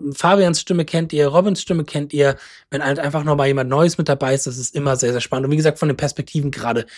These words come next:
finde ich das sehr spannend. Wir haben mit Nico Schliemann zum Beispiel eine sehr interessante Folge, die, ich glaube, ist auch so mit die meistgehörteste Folge von diesem Jahr,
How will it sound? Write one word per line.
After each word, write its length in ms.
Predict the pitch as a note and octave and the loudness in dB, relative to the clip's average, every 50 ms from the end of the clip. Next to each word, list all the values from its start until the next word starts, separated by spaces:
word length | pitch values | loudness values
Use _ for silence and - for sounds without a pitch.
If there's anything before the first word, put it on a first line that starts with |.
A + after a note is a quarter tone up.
| - - - _ | -20 -20 -20 _
finde 220 | - - C#3+ C3 | -4 -2 -2 -2
ich 60 | A#2 | -2
das 180 | - C3+ A#2+ - | -2 -4 -2 0
sehr 140 | - B2 A2+ | -2 -2 -2
spannend. 320 | - - A2+ A2+ G#2+ A2 | -4 -6 -6 -6 -2 0
Wir 100 | B2 B2 | 2 2
haben 80 | D3 E3 | 4 4
mit 140 | E3+ D#3+ | 4 6
Nico 260 | D#3+ E3 F3+ E3+ F#3 E3 | 4 4 4 2 2 0
Schliemann 400 | - - F3+ F#3 G3+ G3 F#3 E3+ | 2 2 2 2 4 4 2 2
zum 140 | - F3 | 2 2
Beispiel 300 | E3 D#3 D3 D3 - D3 | 2 2 2 0 -4 -6
eine 180 | C#3 C3 C3 B2+ | -4 -4 -4 -2
sehr 420 | A#2+ C3 C3 C#3 D3 D3+ D3+ - - - - - - - - - _ - - | 0 2 4 6 6 6 4 2 0 -8 -20 -20 -20 -20 -20 -20 _ -8 -4
interessante 560 | E3 D#3+ - - E3 D3 - E3 D3+ D3 D3+ | -4 -4 0 0 -2 0 0 0 0 -2 -4
Folge, 360 | - - - D3+ D#3 D#3+ D#3+ | -2 2 4 4 6 4 2
die, 200 | C#3+ D3+ D3 D3 | 0 0 0 0
ich 140 | C#3+ - - | -2 -4 -2
glaube, 200 | - E3 F#3 G#3 | -2 -2 0 -2
ist 100 | F#3+ - | -2 -4
auch 80 | F3 D3+ | -4 -2
so 120 | - E3+ | -2 -2
mit 160 | D#3+ D#3 D3+ | -2 -2 -2
die 80 | - D3+ | -2 -2
meistgehörteste 1200 | C#3 C3+ C3 E3 E3 E3 - - D#3+ D3 C#3+ C3+ - - _ - D3+ E3 F#3 F#3 F#3+ E3 - D#3+ C3+ | -2 -2 -2 -2 -2 -2 -2 2 4 4 4 4 2 -4 _ -2 2 2 2 2 2 0 -2 -4 -4
Folge 340 | - - C#3+ C#3 C#3 C3+ | -2 0 2 2 2 0
von 220 | B2+ - F3 F#3 F3 | -2 0 0 0 0
diesem 260 | E3 D#3 D3 C#3 C3 | 0 -2 -2 -2 -2
Jahr, 300 | C3 B2 A#2+ D3+ F3+ - | -2 0 0 -2 -2 -4